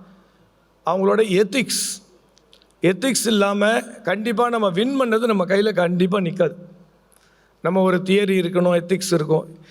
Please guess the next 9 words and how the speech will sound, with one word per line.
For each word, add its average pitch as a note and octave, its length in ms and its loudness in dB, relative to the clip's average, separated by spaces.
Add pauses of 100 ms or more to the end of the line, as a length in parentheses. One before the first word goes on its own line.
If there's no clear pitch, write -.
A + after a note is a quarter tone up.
(140)
என்னோட B3 360 2
லைஃப்ல A3 760 0
நடந்த F#3+ 320 0
ஒரு F3+ 160 2
சின்ன A3+ 300 0
எக்ஸாம்பிள் F3 840 2 (1040)
உங்ககிட்ட F3+ 460 2
ஷேர் F3 80 -2
பண்றேன். D3+ 420 -2